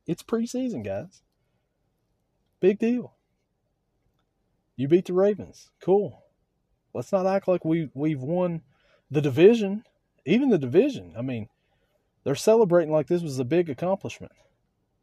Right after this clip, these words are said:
It was preseason. Who cares? Congratulations on your win.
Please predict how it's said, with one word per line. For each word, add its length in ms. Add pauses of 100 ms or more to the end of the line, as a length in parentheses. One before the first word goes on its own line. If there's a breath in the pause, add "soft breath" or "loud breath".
(160)
It 80
was 100
preseason. 540 (1300)
Who 100
cares? 500 (400)
Congratulations 760
on 140
your 80
win. 380